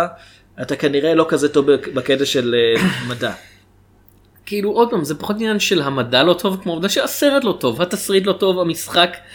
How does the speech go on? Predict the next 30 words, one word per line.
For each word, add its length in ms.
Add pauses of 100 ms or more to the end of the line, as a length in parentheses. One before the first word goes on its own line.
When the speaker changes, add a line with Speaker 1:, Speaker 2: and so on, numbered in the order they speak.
(240)
Speaker 2:
משעמם, 800
הסיפור 640
אנמי, 580
כל 180
מה 80
שהדמויות, 380 (720)
זה 160
סרט 300
שקוראים 220
לו 60
פנטסטיק 580
וויג', 200
אבל 140
שוב, 280 (360)
התגובה 460
של 100
הדמויות 280
מעקרת 500
כל 80
הזמן 120
של 140
הפנטסטיות, 460
כי 100
כולם 260
בכזה, 460 (1000)
לוקחים 440
ימינה, 440 (520)
לוקחים 420
שמאלה, 420
Speaker 1:
כן. 40